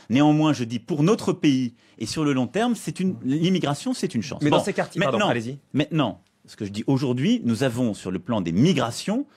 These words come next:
Speaker 1: un point particulier que nous vivons, que l'Europe vit depuis plusieurs mois, depuis un peu plus d'un an, qui est celui des réfugiés, qui est différent. Ce ne sont
Speaker 2: Mhm.
Speaker 1: pas des migrations économiques.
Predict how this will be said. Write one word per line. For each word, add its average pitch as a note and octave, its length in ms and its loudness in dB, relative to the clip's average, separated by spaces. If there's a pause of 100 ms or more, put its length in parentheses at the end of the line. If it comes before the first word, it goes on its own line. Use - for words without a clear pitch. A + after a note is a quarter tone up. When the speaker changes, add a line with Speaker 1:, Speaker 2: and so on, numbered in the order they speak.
(340)
Speaker 1:
un C3 100 0
point B2 220 -2
particulier G#2+ 880 -2
que - 80 -4
nous F#2 140 -2
vivons, G2 360 0
que F#3+ 120 -2
l'Europe G#2+ 420 2
vit F#2+ 220 -6
depuis D#2+ 260 -12
plusieurs F#2 380 -4
mois, A2+ 180 -2
depuis - 160 -8
un F#2 80 -2
peu - 160 -18
plus - 100 -14
d'un F2 220 -2
an, F#3 160 0 (380)
qui - 80 -10
est F#2 40 -2
celui C#3+ 500 0 (100)
des F#2+ 100 -4
réfugiés, A#2 680 -4 (360)
qui - 120 -6
est F3 40 0
différent. C3 480 -2
Ce - 120 -6
ne C3 60 0
sont B2+ 100 0
Speaker 2:
Mhm. - 40 0
Speaker 1:
pas B3+ 120 0
des E3+ 100 2
migrations G#2 380 -2
économiques. E2+ 500 -8